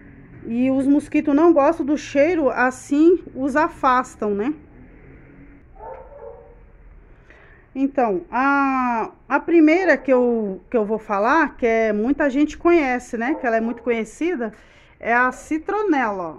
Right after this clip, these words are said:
essa daqui, ó. Ela lembra muito o capim-santo, que é uma, uma erva, né,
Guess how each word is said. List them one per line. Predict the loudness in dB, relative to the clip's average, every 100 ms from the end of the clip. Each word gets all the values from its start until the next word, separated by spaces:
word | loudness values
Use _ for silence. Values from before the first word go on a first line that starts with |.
| -18 -10
essa | -8 -6 -8
daqui, | -8 -8 -10 -12
ó. | -12 -14 _ _ -20 _ _ -20 _ -20 _ -20 -20 -20 -20 -20 -20 -20 -20 -20 -10
Ela | -2 2 4
lembra | 4 4 4 2
muito | 4 6 6 2
o | -2 -2
capim-santo, | 0 0 2 0 0 -2 0 -2 -4
que | -4
é | -2
uma, | 0 2 2 2 0 -2
uma | -2 -2 0
erva, | 0 0 0
né, | 0 -2